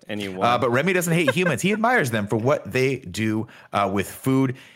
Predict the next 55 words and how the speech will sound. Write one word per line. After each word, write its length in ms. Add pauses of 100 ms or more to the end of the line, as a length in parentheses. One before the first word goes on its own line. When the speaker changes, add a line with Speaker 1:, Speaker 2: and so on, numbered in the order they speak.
(120)
Speaker 2:
He 120
sneaks 240
into 100
the 60
kitchen 240
and 100
watches 340
Chef 200
Gusteau 320
on 120
T 180
V, 100
which 160
gives 180
him 140
an 100
awakening 720
of 180
sorts. 420
Uh, 400 (300)
his 140
brother 240
Emil 300
is 240
the 200
only 160
one 80
he 60
trusts. 500 (220)
When 100
he 80
finds 240
a 20
mushroom 320
and 100
cheese, 240
he 60
decides 360
to 60
forego 520
putting 300
it 20
on 140
the 40
pile 340
of 80
food. 280
Instead, 520 (160)
he's 160
like, 120
"Let's 140
go 100
to 60
the 80
chimney," 440